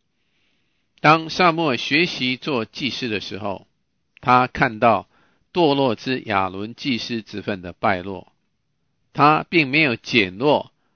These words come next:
撒母耳将来的祭司职分，反而在他日后的祭司侍奉中，这个一直成为对他的警戒。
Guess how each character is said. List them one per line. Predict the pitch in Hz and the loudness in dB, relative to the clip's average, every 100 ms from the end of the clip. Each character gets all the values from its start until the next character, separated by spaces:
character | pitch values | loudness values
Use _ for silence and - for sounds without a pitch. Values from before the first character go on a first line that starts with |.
| _ _ | _ _
撒 | - 160 127 | 0 4 4
母 | 123 | 2
耳 | 123 95 | -2 -2
将 | - 147 143 | -2 0 2
来 | 127 92 | 0 -2
的 | 95 95 | -2 -6
祭 | - - 113 92 | -6 -6 -4 -6
司 | - 110 101 | -10 -10 -10
职 | - 87 | -10 -10
分， | 104 87 _ _ _ _ _ _ | -8 -8 _ _ _ _ _ _
反 | - 117 | 2 4
而 | 113 120 135 - _ _ _ | 6 6 6 2 _ _ _
在 | - 135 | 0 4
他 | 131 135 | 4 2
日 | 165 143 | 2 0
后 | 139 110 | 0 0
的 | 107 | -2
祭 | - - 135 | -4 -4 -4
司 | 117 135 | -4 -6
侍 | - 135 | -6 -6
奉 | 127 107 95 | -4 -6 -4
中， | 101 98 101 _ _ _ _ _ | -6 -6 -14 _ _ _ _ _
这 | 190 156 | 4 4
个 | 123 104 - | 4 -2 -4
一 | - 143 | -2 -2
直 | - 104 | -2 -6
成 | - 104 107 | -6 -8 -4
为 | 101 104 | -4 -4
对 | - 117 95 | -2 -2 -2
他 | - 107 104 | -4 -4 -4
的 | 92 | -4
警 | - - 82 90 | -8 -16 -16 -8
戒。 | - 120 - | 0 0 0